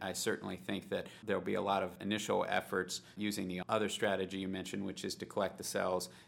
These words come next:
and process those and, and, uh, create that conduit, but my dream is that we can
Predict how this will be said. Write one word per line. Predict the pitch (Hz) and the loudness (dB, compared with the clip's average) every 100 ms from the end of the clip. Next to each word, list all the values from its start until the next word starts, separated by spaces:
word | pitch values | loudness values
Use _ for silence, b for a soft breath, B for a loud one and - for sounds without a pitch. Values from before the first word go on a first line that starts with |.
| B | B
and | 95 87 | -6 2
process | 107 98 - 98 - | 4 6 4 0 2
those | 98 92 92 | 2 4 2
and, | 92 90 | -2 -2
and, | - 90 90 | -4 -4 -2
uh, | 90 92 | -4 -4
create | - 98 95 | 0 0 2
that | 95 95 | 0 0
conduit, | - 104 101 95 92 92 | 2 4 4 4 0 -2
but | 92 90 92 | -6 -8 -6
my | 92 90 | -6 -4
dream | 107 101 95 | -2 0 -2
is | 90 | -2
that | 98 | -4
we | 98 | -4
can | 90 98 92 | -4 -4 -6